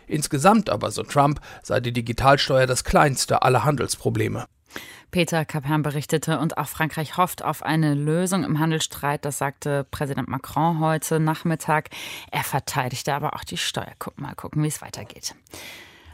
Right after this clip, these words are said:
Speaker 2: Heute ist der internationale Tag der Menschen mit Behinderung. Im Arbeitsleben sind diese nach wie vor unterrepräsentiert. Ab zwanzig Mitarbeitern sollen Arbeitgeber eigentlich fünf Prozent der Stellen mit Schwerbehinderten besetzen.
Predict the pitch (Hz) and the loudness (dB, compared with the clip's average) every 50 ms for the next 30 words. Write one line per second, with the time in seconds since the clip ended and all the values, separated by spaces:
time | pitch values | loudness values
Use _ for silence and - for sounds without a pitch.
0 | - - 202 214 - 240 - 208 - 214 - 208 190 190 175 170 160 - 170 160 | -2 2 2 4 4 2 0 0 0 0 0 0 2 2 2 2 2 2 2 4
1 | 156 151 147 147 - 160 156 151 - 151 143 147 151 151 - - 151 143 139 135 | 4 4 2 2 2 2 0 2 2 2 2 4 2 2 2 2 2 2 2 0
2 | - - 131 120 127 170 214 208 151 120 - 117 147 180 - - 151 139 - - | -2 -4 -2 0 2 4 4 4 4 2 2 0 0 0 0 0 0 0 -2 -4
3 | - _ _ - 123 131 156 175 190 185 - - 185 180 190 190 190 165 160 165 | -8 _ _ -4 0 0 2 2 2 0 0 -2 -2 -2 0 0 0 0 0 -2
4 | 156 - 165 156 156 151 143 139 147 - - 156 - - 151 - - 139 131 127 | -2 -2 -2 -2 0 2 2 2 2 0 -4 -8 -4 -2 -2 0 0 0 0 0
5 | 113 - - 113 - - - - - - 101 - - - - - - - - - | -2 -4 -6 -12 -14 -14 -12 -10 -8 -8 -10 -10 -10 -12 -12 -10 -10 -12 -8 -8
6 | - - 139 147 156 - 165 131 143 160 - 160 143 - 143 135 - 143 139 135 | -2 2 2 2 2 0 -2 -2 -2 0 0 0 0 0 -2 0 0 0 0 0
7 | - 139 139 147 151 - - 131 131 139 131 - - 139 135 135 - - - - | 2 2 2 0 0 0 -4 -2 0 0 -2 0 -2 -2 -2 0 -2 -2 0 0
8 | 120 123 139 160 143 - 160 160 - - - - 139 143 - - - 120 123 - | 0 0 0 -2 -4 -4 -6 -6 -6 -8 -6 -2 -2 -2 -2 -4 -6 -6 -4 -2
9 | 139 131 127 - 127 113 - - 127 123 123 123 120 123 120 - - - 127 120 | -2 -2 -2 -2 -4 -6 -4 -2 -2 0 0 0 0 0 -2 -4 -2 -2 0 0
10 | 117 120 117 117 113 117 113 - 123 127 127 151 135 131 120 - - - - 92 | 0 0 0 0 -2 -2 -2 -4 -6 -4 -4 -4 -2 -2 -2 -2 -4 -6 -6 -8